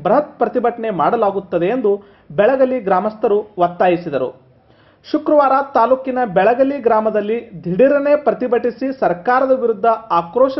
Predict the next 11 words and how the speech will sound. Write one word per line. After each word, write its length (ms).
ವ್ಯಕ್ತಪಡಿಸಿದ 580
ಗ್ರಾಮಸ್ಥರು, 520
ನಾಗರಮುನ್ನೋಳಿ 760
ಗ್ರಾಮ 200
ಪಂಚಾಯತ್ 520
ವ್ಯಾಪ್ತಿಯ 400
ಬೆಳಗಲಿ 480
ಎಂಬ 120
ಗ್ರಾಮದಲ್ಲಿ 500
ಸುಮಾರು 340
ಹದಿನೈದು 440